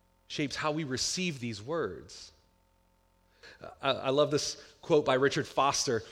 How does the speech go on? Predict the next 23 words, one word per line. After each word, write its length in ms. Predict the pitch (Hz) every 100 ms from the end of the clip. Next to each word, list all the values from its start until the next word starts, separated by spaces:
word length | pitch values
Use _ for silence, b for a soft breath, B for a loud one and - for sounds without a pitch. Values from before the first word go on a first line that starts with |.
| B
Richard 240 | 143 170 151
Foster 320 | 160 165 -
wrote 180 | 147 135
a 40 |
great 360 | 113 165 160 -
book 200 | 160 143
on 160 | 135
prayer, 300 | 117 156 143
and, 120 | 139 143
and 320 | 143 151 143
he 120 | 156
talks 480 | - - 180 185 -
about, 220 | 139 139
he, 220 | 151 143
he's 220 | 127 151
encouraging 680 | 143 117 - 190 190 156 135
us, 220 | 120 113 113 -
encouraging 600 | - 127 - 185 165 147 135
us 300 | 120 113 - B B B -
to 240 | 190 -
ask 340 | 156 160 - -
our 140 | 135
Father. 500 | - 135 123 104 82